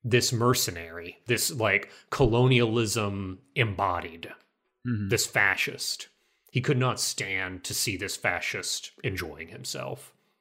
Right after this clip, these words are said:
Speaker 1: And he also,
Speaker 2: Mm.
Speaker 1: uh, he basically, like, he, he was, uh, he had this huge crush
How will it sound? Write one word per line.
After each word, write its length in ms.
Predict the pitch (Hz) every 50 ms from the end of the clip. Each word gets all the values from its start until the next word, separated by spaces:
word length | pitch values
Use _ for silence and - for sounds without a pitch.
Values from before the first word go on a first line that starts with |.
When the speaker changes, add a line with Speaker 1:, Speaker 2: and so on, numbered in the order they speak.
| _ _ _ _ -
Speaker 1:
And 120 | 127 120
he 80 | 123 120
also, 580 | 165 247 269 - 185 110 107 110 143 160 - - _ _ _ _ _ _ _ _ _ _ _ - -
Speaker 2:
Mm. 60 | 151
Speaker 1:
uh, 300 | 147 143 139 143 143 143 - _ _ _ _ _ _ _ _ _ _ _ _ _ _ _ _ _ _ _ _ _ -
he 140 | - 131 147
basically, 600 | 123 151 208 240 240 311 277 - 190 190 170 160
like, 400 | 147 139 127 123 123 123 - - _ _ _ _ _ -
he, 380 | - - - 165 180 190 185
he 360 | 147 131 - - - 190 185 185
was, 540 | 170 156 147 139 123 - - - - _ _ -
uh, 400 | 123 113 110 110 110 110 113 117 -
he 180 | - - 165 143
had 200 | 135 127 120 123
this 200 | 113 117 107 -
huge 300 | - 113 104 95 - -
crush 520 | - - 104 82 82 - - - - -